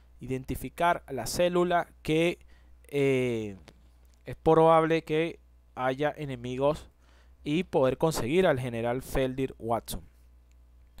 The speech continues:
¿Por qué no se marcan en el mapa? Porque este mapa es el mapa que, eh, vamos a tener solo, única y exclusivamente las fuerzas de seguridad.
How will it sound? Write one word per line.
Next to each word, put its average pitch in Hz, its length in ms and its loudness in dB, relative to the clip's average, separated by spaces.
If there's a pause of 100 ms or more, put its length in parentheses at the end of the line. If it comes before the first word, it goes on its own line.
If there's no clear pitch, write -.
(380)
¿Por 135 200 6
qué 180 140 4
no 196 120 4
se 202 140 0
marcan 196 360 0
en 185 100 -4
el 180 100 -4
mapa? 185 500 0
Porque 123 460 -2
este 190 360 -2
mapa 190 480 0 (440)
es 131 140 -6
el 160 140 -2
mapa 165 500 2 (140)
que, 170 420 -4 (560)
eh, 120 600 -6
vamos 160 380 0
a 160 80 0
tener 160 480 -4
solo, 202 560 4
única 190 340 -2
y 165 60 -4
exclusivamente 156 960 -6 (400)
las 123 200 -8
fuerzas 139 360 -2
de 147 80 -4
seguridad. 113 500 -6